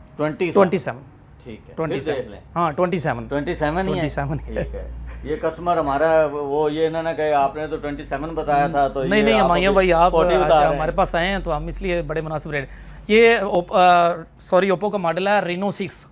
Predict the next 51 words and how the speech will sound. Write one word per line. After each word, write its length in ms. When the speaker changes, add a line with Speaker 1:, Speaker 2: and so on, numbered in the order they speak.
Speaker 1:
Reno 280
सिक्स। 220
Speaker 2:
Reno 240
सिक्स, 340
बहुत 220
ही 60
अच्छा 200
मॉडल 280
है, 100
इनके 200
बड़े 220
मॉडलों 300
में, 220
आठ 180
एक 100
सौ 100
अट्ठाईस 480
और 80
Speaker 1:
ठीक 40
Speaker 2:
इसकी 160
Speaker 1:
है। 80
Speaker 2:
कैम 180
शैम 220
बहुत 160
अच्छे 220
हैं। 320
Speaker 1:
ठीक 180
Speaker 2:
ये 80
Speaker 1:
है। 60
Speaker 2:
दस 220
माह 120
वारंटी 260
में 160
पड़ा 140
है। 120
Speaker 1:
ठीक 260
है। 80
Speaker 2:
सिक्सटी 360
फ़ाइव 280
इसका 220
पिन 220
पैक 180
का 100
रेट 180
है, 180
ये 140
मिलेगा 320
आपको 360
फ़ोर्टी 300
एट 140
में। 160